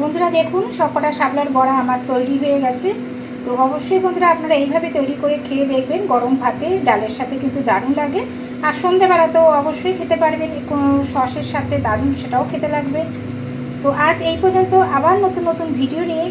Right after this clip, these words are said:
চলে আসবো আপনাদের সামনে। অন্য কোনো রেসিপির সাথে। সবাই খুব ভালো থাকবেন, সুস্থ থাকবেন। আর নতুন বন্ধুরা যারা আমার চ্যানেলটা দেখছেন এখনও পর্যন্ত সাবস্ক্রাইব করে নেননি, তো বন্ধুরা চ্যানেলটাকে সাবস্ক্রাইব করে পাশে থাকা বেল আইকনটি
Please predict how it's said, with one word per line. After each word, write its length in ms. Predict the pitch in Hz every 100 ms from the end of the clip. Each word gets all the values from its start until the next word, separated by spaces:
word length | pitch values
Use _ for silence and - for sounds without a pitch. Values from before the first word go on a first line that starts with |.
| -
চলে 180 | 262 269 277
আসবো 180 | - 302 247
আপনাদের 320 | 247 247 247 -
সামনে। 260 | 311 311 370 - - - -
অন্য 120 | 240 277 285
কোনো 120 | 285 247
রেসিপির 400 | 233 285 330 330 330
সাথে। 200 | 320 370 440 -
সবাই 220 | 208 233 -
খুব 120 | 302 254
ভালো 160 | 247 247 254
থাকবেন, 260 | 311 320 285 -
সুস্থ 200 | 240 - 294
থাকবেন। 280 | 311 330 403 - - - - 226
আর 100 | 226 240
নতুন 200 | 247 359 359
বন্ধুরা 300 | 330 320 415 403
যারা 160 | 277 269 277
আমার 140 | 294 -
চ্যানেলটা 360 | 240 254 269 262 240
দেখছেন 360 | 247 - 311 370 - - 254 247 254 - - - 214
এখনও 200 | 233 269
পর্যন্ত 220 | 285 320 359 254
সাবস্ক্রাইব 340 | 196 - 294 -
করে 120 | 330 339
নেননি, 280 | 339 359 494 - - - -
তো 40 | 285
বন্ধুরা 260 | 330 349 349
চ্যানেলটাকে 320 | 330 247 247 247
সাবস্ক্রাইব 340 | 220 226 330 -
করে 100 | 330 403 330
পাশে 160 | 254 226
থাকা 160 | 233 220
বেল 140 | 240 330
আইকনটি 280 | 320 277